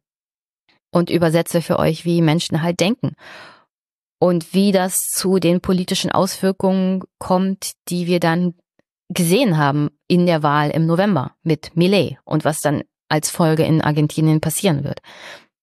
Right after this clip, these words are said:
Also, ja, jeder ist sich selbst der Nächste ist keine gute Variante für einen demokratischen Staat.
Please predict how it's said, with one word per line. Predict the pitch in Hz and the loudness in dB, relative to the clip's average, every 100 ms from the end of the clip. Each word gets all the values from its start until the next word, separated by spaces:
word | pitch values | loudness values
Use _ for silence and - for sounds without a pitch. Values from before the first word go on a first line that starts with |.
| - - - _ _ _ _ _ | -20 -20 -20 _ _ _ _ _
Also, | - 143 135 139 131 117 113 - - - | -2 0 2 2 2 0 0 -2 -4 0
ja, | 185 120 - - - - 190 _ _ _ _ _ _ _ _ _ - | 0 0 -4 -14 -20 -18 -20 _ _ _ _ _ _ _ _ _ -2
jeder | 196 277 240 | 0 2 2
ist | 208 | 0
sich | 208 | 0
selbst | 196 226 - | 0 0 2
der | |
Nächste | 180 202 - 165 | 2 2 2 -2
ist | - | -2
keine | - 196 214 175 | 0 2 4 2
gute | 185 214 175 160 | 0 0 0 2
Variante | 151 156 151 151 175 165 | 2 2 2 0 0 -4
für | - - | -4 0
einen | 156 | 2
demokratischen | 151 151 147 - 151 156 - | 2 0 -2 -4 -4 -4 -4
Staat. | 160 - 151 - - | -4 -2 -2 -2 -8